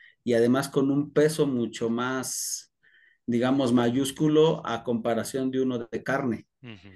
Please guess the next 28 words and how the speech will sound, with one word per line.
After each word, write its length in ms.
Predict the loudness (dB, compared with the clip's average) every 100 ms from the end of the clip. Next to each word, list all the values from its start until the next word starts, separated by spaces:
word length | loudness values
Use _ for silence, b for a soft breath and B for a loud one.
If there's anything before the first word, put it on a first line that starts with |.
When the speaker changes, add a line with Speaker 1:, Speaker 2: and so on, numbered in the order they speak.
| -20 -12
Speaker 1:
porque 380 | -10 -4 -2 0
es 220 | -2 -6
un, 400 | -2 -2 -2 -6
es 180 | -6 0
un 120 | 0
alimento 580 | 2 2 2 0 -4 -4
para 240 | -2 -2
dioses, 480 | 0 0 0 -2 -4
es 140 | -4
un 120 | -2 -2
alimento 640 | 0 0 2 0 -2 -6
para 420 | -6 -4 -6 -8 B B B
seres 720 | -2 2 4 4 0 -2 _ _ -20 _ -10
que 120 | 0
habitan 580 | 0 2 -2 -2 -2 0
y 120 | 0
coexisten 580 | 0 -4 -4 -8 -2 0
en 80 | 0
la 100 | 0
naturaleza 600 | 0 -2 -2 0 0 2
y 120 | 0
que 120 | 2
además 600 | 0 2 2 2 0 -4 -10 b b b
se 160 | -6 -4
relacionan 720 | -2 -2 -4 -2 -2 -2 -4
con 220 | -4 -4
los 180 | -4 -2
humanos 500 | 0 0 0 -4 -8